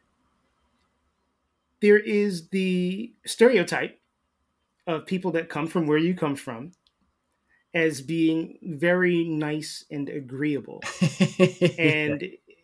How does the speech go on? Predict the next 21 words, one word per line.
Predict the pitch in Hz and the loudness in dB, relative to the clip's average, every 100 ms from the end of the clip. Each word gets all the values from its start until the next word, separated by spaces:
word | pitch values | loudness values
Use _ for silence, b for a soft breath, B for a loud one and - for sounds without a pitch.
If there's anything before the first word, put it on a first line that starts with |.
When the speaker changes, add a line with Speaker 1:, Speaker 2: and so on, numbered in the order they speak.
| 180 | -4
Speaker 1:
you | 175 | -4
talk | - 196 240 247 | -2 -4 -2 -2
about | 185 165 156 156 - _ 143 | 0 0 -2 -6 -12 _ -6
being | 180 175 170 160 160 - | -2 0 0 -2 -6 -14
sort | - - 165 | -8 -2 0
of | 151 | 0
a | 143 | -2
non-confrontational | 143 151 156 151 151 147 139 139 131 - 135 139 131 123 120 _ _ - _ _ _ _ _ _ _ _ - | -4 -4 -6 -8 -8 -8 -8 -10 -8 -8 -6 -6 -6 -8 -10 _ _ -20 _ _ _ _ _ _ _ _ -8
type | 143 139 | -4 -4
of | 135 - | -4 -4
person | 151 143 - 123 | -2 -2 -4 -8
prior | 120 147 156 143 135 | -4 2 4 4 0
to | - | -4
your | 139 131 | -6 -6
quarter | 131 139 127 123 | -8 -8 -8 -6
life | 120 113 | -8 -10
crisis | - 120 117 120 113 | -10 -10 -8 -10 -8
Speaker 2:
Mm-hmm. | 104 104 110 82 | -6 -4 -4 -6
Speaker 1:
and | 151 139 135 123 | -6 -4 -4 -4
wanting | 156 151 147 | -2 -2 -2
to | 139 147 135 135 | -4 -4 -4 -6